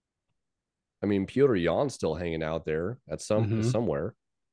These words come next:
Speaker 1: Henry Cejudo, I mean, I think he wants to still fight for the belt. Uh, Cheeto's, who is Cheeto fighting? He's fighting somebody.
Speaker 2: He's fighting on two ninety-two. He is fighting, uh,
Speaker 1: Oh, Pedro Munoz.
Speaker 2: Pedro Mu-, that's weird.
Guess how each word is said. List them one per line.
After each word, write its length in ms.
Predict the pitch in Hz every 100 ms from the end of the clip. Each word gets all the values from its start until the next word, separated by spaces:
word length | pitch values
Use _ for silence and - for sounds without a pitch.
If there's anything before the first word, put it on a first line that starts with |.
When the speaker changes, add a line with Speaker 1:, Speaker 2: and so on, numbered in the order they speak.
| _ _
Speaker 1:
Henry 280 | 120 127 123
Cejudo, 880 | 113 98 - 95 87 101 123 151 165
I 60 | 104
mean, 160 | 107 101
I 60 |
think 180 | 98 117
he 120 | - 107
wants 300 | 104 104 -
to 180 | 92
still 280 | 87 - 101
fight 320 | - 90 95
for 120 | - 92
the 100 | 85
belt. 460 | 92 92 80 - _ _ _ _ _ _ _ _ _ _ _ _ _ -
Uh, 300 | 98 95 95
Cheeto's, 460 | - 165 185 170
who 160 | 143 175
is 120 | 226
Cheeto 320 | - 185 135 -
fighting? 340 | 90 87 87
He's 180 | 123 143
fighting 260 | 135 113
somebody. 640 | 98 104 90 87 87 82 - _
Speaker 2:
He's 280 | 139 202 202
fighting 500 | 139 135 135 131 127
on 220 | 131 127
two 160 | - 143
ninety-two. 560 | 135 123 120 - 107 92
He 140 | 131
is 180 | 127 -
fighting, 680 | 120 117 113 113 110 110 110
uh, 1000 | 117 107 107 107 107 107 104 104 104 104
Speaker 1:
Oh, 100 | 104
Pedro 340 | 95 131 127 107
Munoz. 400 | 95 95 85 73
Speaker 2:
Pedro 240 | 127 117
Mu-, 100 | 113
that's 260 | 120 127 -
weird. 320 | 85 82 87